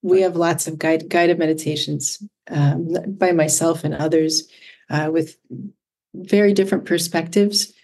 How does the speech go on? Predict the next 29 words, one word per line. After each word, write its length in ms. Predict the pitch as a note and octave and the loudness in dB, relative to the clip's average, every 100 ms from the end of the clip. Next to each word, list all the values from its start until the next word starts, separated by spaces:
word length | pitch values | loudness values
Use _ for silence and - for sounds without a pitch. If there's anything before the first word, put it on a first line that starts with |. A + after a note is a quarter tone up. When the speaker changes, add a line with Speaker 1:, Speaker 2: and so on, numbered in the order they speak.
| _ _ | _ _
Speaker 1:
But 360 | F#3 F3 E3+ - - | 0 0 0 -4 -2
as 280 | F3+ E3 - | 0 0 2
we've 180 | F3+ F3 | 0 2
talked 280 | E3+ E3+ | -2 -2
about 240 | D#3 D#3 D3 | -2 -2 -2
today, 580 | - C#3+ D#3 D3+ D3+ D3 _ _ _ | -2 0 0 0 -2 -6 _ _ _
a 80 | E3 | -2
lot 180 | D#3+ D#3+ | 2 2
of 80 | D#3+ | 4
very 200 | D#3+ D#3+ | 2 2
general 720 | D#3 D3+ D#3 D#3 D3+ D3 C#3+ _ _ _ _ _ _ _ _ - | 0 0 2 2 0 -2 -8 _ _ _ _ _ _ _ _ -16
kind 280 | - E3 D3+ | -6 0 2
of, 180 | C#3+ C#3+ | 2 2
um, 460 | C#3+ D3+ D#3 D#3+ - - E3+ | 0 0 -2 -6 -8 -10 0
guideposts. 760 | G3+ G3+ G3+ - D3 - - - _ _ _ _ _ _ _ _ _ | 2 2 2 -2 -2 -4 -6 -12 _ _ _ _ _ _ _ _ _
And 320 | E3+ E3 D#3+ - | -2 0 -2 -6
the 200 | - G3 | -4 -2
practices 880 | D#3+ - G3 G3+ F#3 - E3+ E3 - | -2 0 0 2 -2 0 0 2 -2
are, 500 | - D3+ D3+ D3+ D3+ C#3+ - _ _ _ | -4 -2 0 0 -4 -8 -18 _ _ _
uh, 340 | - E3+ D#3+ D#3 | -8 -4 -2 0
very 260 | E3+ G#3 A3+ | 2 4 4
much 480 | F3+ E3+ - - _ _ | 4 0 -4 -6 _ _
self-care 500 | - - F#3 G3 F3 | -2 0 0 2 0
for 160 | E3+ E3 | 0 -4
caregivers. 680 | C3 D#3 D#3 D#3 C3+ C3 - | -4 -2 -2 0 0 0 -2
This 180 | - | -2
is 120 | F#3 E3+ | 0 0
a 60 | |
big 200 | D#3+ D#3 | 2 0